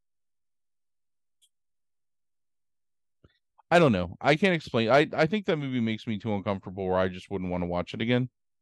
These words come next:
Um, but I don't, I, I think it's a good movie. Yeah, I don't know if I, I guess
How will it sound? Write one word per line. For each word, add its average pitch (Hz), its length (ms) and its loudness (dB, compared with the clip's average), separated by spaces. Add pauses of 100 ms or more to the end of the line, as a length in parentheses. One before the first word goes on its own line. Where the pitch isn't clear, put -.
(880)
Um, 85 720 -2 (100)
but 143 140 6
I 170 80 8
don't, 160 240 2
I, 127 280 2
I 135 100 2
think 170 160 -2
it's - 120 -6
a 87 40 -16
good 95 160 -4
movie. 87 380 -6 (220)
Yeah, 131 200 4
I 147 120 6
don't 170 140 0
know 123 100 2
if 104 120 -4
I, 92 260 -4 (440)
I 151 100 -12
guess - 380 -10